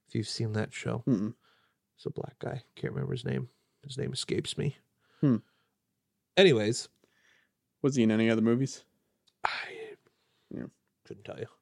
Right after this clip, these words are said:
Speaker 2: All right. Yeah, I need to watch some Doctor Who. I've never watched a single episode.
Speaker 1: Uh,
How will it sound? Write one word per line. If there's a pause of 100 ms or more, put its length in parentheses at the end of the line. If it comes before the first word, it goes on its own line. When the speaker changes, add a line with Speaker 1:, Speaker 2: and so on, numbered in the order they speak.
(500)
Speaker 2:
All
right. (640)
Yeah,
I
need
to
watch
some
Doctor
Who.
I've
never
watched
a
single
episode. (960)
Speaker 1:
Uh,